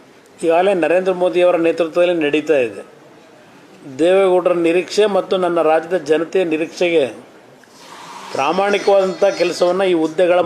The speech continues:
ಮುಖಾಂತರ ಮಾಡ್ಲಿಕ್ಕೆ ಪ್ರಯತ್ನ ಪಡ್ತೀನಿ. ಇದು ನಾನು ಇವತ್ತು ಕೇಂದ್ರದಲ್ಲಿ ಮಂತ್ರಿ ಆಗಿರ್ತಕ್ಕಂಥ ಹಿನ್ನೆಲೆಯಲ್ಲಿ ನಾಡಿನ ಜನತೆಗೆ,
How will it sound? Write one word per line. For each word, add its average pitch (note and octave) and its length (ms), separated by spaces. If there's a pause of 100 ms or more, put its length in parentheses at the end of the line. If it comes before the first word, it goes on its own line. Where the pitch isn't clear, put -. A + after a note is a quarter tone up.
ಮುಖಾಂತರ E3 400 (880)
ಮಾಡ್ಲಿಕ್ಕೆ D#3+ 380
ಪ್ರಯತ್ನ D#3 320 (100)
ಪಡ್ತೀನಿ. A#2 400 (220)
ಇದು D3 140 (1300)
ನಾನು F#3 160 (100)
ಇವತ್ತು F3 220 (120)
ಕೇಂದ್ರದಲ್ಲಿ F#3+ 520 (120)
ಮಂತ್ರಿ E3+ 380
ಆಗಿರ್ತಕ್ಕಂಥ E3+ 600 (100)
ಹಿನ್ನೆಲೆಯಲ್ಲಿ D#3 600 (1120)
ನಾಡಿನ F3+ 320 (160)
ಜನತೆಗೆ, E3+ 500